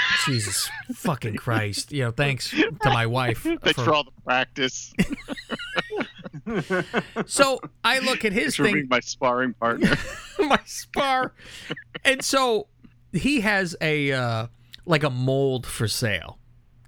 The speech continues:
Speaker 2: And that's what was on, that's how I knew, 'cause it said,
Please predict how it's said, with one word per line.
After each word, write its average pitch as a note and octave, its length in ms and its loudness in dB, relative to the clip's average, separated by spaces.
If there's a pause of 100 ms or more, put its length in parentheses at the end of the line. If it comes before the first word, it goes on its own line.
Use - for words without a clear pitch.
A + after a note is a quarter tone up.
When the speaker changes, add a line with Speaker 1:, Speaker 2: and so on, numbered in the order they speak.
(120)
Speaker 2:
And C3+ 140 4
that's C#3+ 240 2
what D3 180 0
was C3 140 2
on, D#3 180 2
that's D#3 300 0
how D3+ 140 -2
I C#3+ 140 0
knew, D#3+ 320 2
'cause C#3 180 0
it C3+ 120 -4
said, C#3+ 360 0